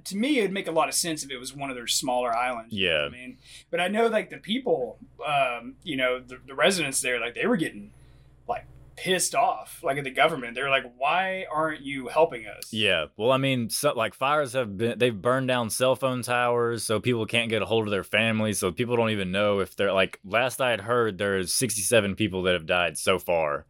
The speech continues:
Speaker 1: Jesus.
Speaker 2: And the fires are still going, so I'm sure that number is gonna continue to climb. But
Speaker 1: Yeah.
Speaker 2: so it's done, like, oh, of course, a couple of billion dollars of damage, but just the time that it's gonna take for them to recover,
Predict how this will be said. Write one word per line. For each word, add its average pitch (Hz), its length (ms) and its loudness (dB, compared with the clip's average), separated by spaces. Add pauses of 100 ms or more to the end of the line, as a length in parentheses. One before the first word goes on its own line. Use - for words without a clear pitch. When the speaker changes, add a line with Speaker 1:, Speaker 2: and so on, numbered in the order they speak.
Speaker 1:
Jesus. 156 500 -10
Speaker 2:
And 95 120 0
the 92 80 0
fires 107 340 0
are 98 60 -8
still 104 260 -2
going, 90 380 2
so 92 120 -4
I'm 90 120 0
sure 101 180 0
that 92 160 4
number 90 220 0
is 85 80 -4
gonna 87 180 2
continue 87 380 0
to 78 80 -2
climb. 80 400 0
But 78 180 2
Speaker 1:
Yeah. 101 280 -16
Speaker 2:
so 104 180 2
it's 95 200 -2
done, 107 300 0
like, 92 300 -2 (320)
oh, 104 180 2 (140)
of 110 100 -4
course, 117 300 2
a 98 40 -4
couple 107 280 0
of 90 160 -6
billion 113 420 -2
dollars 104 380 0
of 87 120 -6
damage, 92 540 0
but 90 160 2
just 107 260 2
the 95 120 -2
time 101 480 0
that 95 120 -2
it's 92 120 -4
gonna 92 180 0
take 98 300 0
for 92 100 -6
them 95 220 2
to 92 80 2
recover, 95 560 0